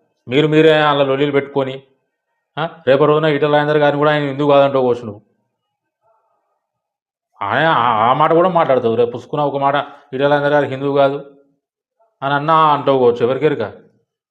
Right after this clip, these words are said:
కాబట్టి ప్రజలు కూడా చాలా గమనించాలండి. వ్యక్తులు మనకు మతంతో సంబంధం లేని వ్యక్తులు ఉండాలండి. ప్రజల బాధలు తెలిసిన వా-, వ్యక్తి మనకు ఉండాలి,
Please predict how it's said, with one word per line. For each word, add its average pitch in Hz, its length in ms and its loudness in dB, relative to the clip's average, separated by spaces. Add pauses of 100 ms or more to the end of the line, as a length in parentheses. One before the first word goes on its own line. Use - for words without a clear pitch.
(1900)
కాబట్టి 147 600 -4 (180)
ప్రజలు 120 220 -6
కూడా 143 280 -2
చాలా 123 140 0
గమనించాలండి. 117 880 -8 (1500)
వ్యక్తులు 143 640 -4
మనకు 127 640 -8 (300)
మతంతో 139 380 -6
సంబంధం 123 460 -8
లేని 110 520 -10
వ్యక్తులు 107 340 -10
ఉండాలండి. 101 560 -6 (1800)
ప్రజల 113 220 0
బాధలు 127 360 2
తెలిసిన 131 260 -2
వా-, 113 300 0
వ్యక్తి 107 260 -8
మనకు 123 240 -6
ఉండాలి, 113 320 -4